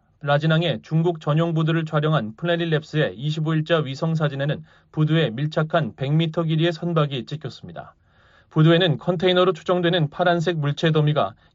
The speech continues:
약 백오십 미터 길이로 쌓여 있고 선박에도 컨테이너가 빈틈없이 적재된 모습입니다. 이십삼 일자 위성 사진에는 이곳이 텅 비어 있어 이십사 일이나 이십오 일에 입항해 컨테이너를 선적하는 움직임이 포착된 것으로 추정됩니다.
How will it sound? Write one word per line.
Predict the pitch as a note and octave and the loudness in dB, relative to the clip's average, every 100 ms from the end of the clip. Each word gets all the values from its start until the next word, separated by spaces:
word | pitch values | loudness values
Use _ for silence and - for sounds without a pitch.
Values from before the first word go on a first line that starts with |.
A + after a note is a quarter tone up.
| C#3+ | -2
약 | D3+ - | -2 -2
백오십 | D3 B2 D3 D#3+ | -2 0 -2 0
미터 | E3+ D#3+ E3+ | 0 0 0
길이로 | D#3 D3 E3+ | 0 0 0
쌓여 | E3 E3 D3 | 0 2 2
있고 | B2 - G2 - _ _ | 0 -8 -8 -10 _ _
선박에도 | - F3 E3 D#3 D#3 A#2+ | 0 2 4 4 2 0
컨테이너가 | - F3+ E3+ D#3+ D3+ C3 F2 | 0 -2 2 4 4 2 -2
빈틈없이 | - D3 D3+ D#3+ D3+ - D#3+ C#3 | 0 -2 2 2 2 0 -2 -2
적재된 | C#3+ C3+ - C3+ C#3 | -4 -6 -4 -2 -2
모습입니다. | B2 B2 G#2+ E2 D2 - _ _ _ _ _ - | -4 -8 -10 -10 -12 -16 _ _ _ _ _ 0
이십삼 | D3+ D#3 D#3+ F#3 F#3 | 0 2 -2 0 0
일자 | F3 F3+ F3 | 2 2 2
위성 | C#3 C#3+ E3+ | 0 0 0
사진에는 | D#3+ D#3+ D3+ D#3 A2 A2 - - | 2 0 2 2 0 -8 -14 -8
이곳이 | C#3 D#3 D#3 F3 D#3 | 0 0 2 -2 -4
텅 | - G3 F3+ | -8 -6 0
비어 | E3 | 0
있어 | C3+ - E2+ - _ _ | 0 -4 -6 -8 _ _
이십사 | C#3+ D3+ F3 D#3 D#3 | 0 0 -2 -2 2
일이나 | D3+ D#3 C3 F#2 | 2 2 0 -2
이십오 | B2 D3 E3+ C#3+ C#3+ | -4 -2 -2 0 2
일에 | D#3+ E3 | 2 2
입항해 | D3+ - D3+ D3 F#2 - _ - | 0 0 -2 0 -4 -10 _ -2
컨테이너를 | E3+ E3+ F3 E3 E3 | 0 2 2 4 2
선적하는 | F3 - F#3+ F#3+ E3+ F3 F3+ | 0 -4 0 0 0 -2 0
움직임이 | C#3 D3+ D3 D3 C#3 C3 | 2 2 2 -2 -2 -2
포착된 | F#2 E3+ D#3+ F3+ D#3 E3 D#3+ | -4 -6 -2 -2 0 0 0
것으로 | B2+ - B2 C3 | -2 -4 -8 -8
추정됩니다. | - D3 A#2+ E2+ D#2+ D2+ - | -6 -6 -4 -10 -12 -16 -18